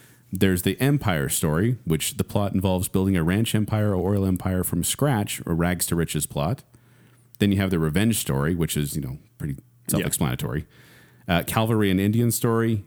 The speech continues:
Speaker 1: the outlaw story where the outlaws are in charge, and then the marshal story where the marshal's in charge. So every Western movie, he says, fits into one of those seven categories.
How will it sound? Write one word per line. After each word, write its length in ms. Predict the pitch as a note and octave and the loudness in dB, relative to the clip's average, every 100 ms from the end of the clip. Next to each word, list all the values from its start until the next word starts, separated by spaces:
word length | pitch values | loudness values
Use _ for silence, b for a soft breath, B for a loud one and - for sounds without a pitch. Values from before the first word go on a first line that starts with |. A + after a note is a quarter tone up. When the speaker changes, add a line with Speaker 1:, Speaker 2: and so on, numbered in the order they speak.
| _ | _
Speaker 1:
the 140 | - F2 | -8 -4
outlaw 320 | G#2+ E3 G2+ | 0 0 0
story 280 | D2+ - E2 | 0 0 0
where 120 | E2 | 2
the 80 | D#2 | 0
outlaws 400 | E2 G2 F2 E2 | 0 -2 -2 0
are 60 | D2+ | 0
in 80 | D2+ | -2
charge, 280 | - D#2 | -2 -2
and 80 | D#2+ | 0
then 80 | D#2+ | 0
the 40 | D#2 | 2
marshal 360 | E2+ F2 D2+ | 0 -2 -4
story 220 | D2+ D#2+ | -4 -4
where 80 | D2+ | -4
the 60 | C#2+ | -4
marshal's 380 | C#2+ D2 - - | -4 -6 -6 -10
in 100 | B1+ | -10
charge. 360 | A1+ A1 - - _ | -10 -14 -18 -20 _
So 220 | - F#2 - | -6 -6 0
every 320 | C3 C#3 C#3+ | 0 2 2
Western 360 | C3+ C3 - B2+ | 2 0 2 2
movie, 280 | C3+ G2 | 2 2
he 100 | F2 | 2
says, 260 | E2+ E2 E2 | 2 0 0
fits 220 | G2+ F#2 | -2 0
into 140 | F2+ E2 | 0 0
one 160 | E2+ | 0
of 80 | F2 | 0
those 160 | E2 D2+ | 0 0
seven 260 | E2 D#2 | -2 -2
categories. 580 | D2 D#2 D2+ C2 F#2+ - | -4 -4 -4 -10 -12 -14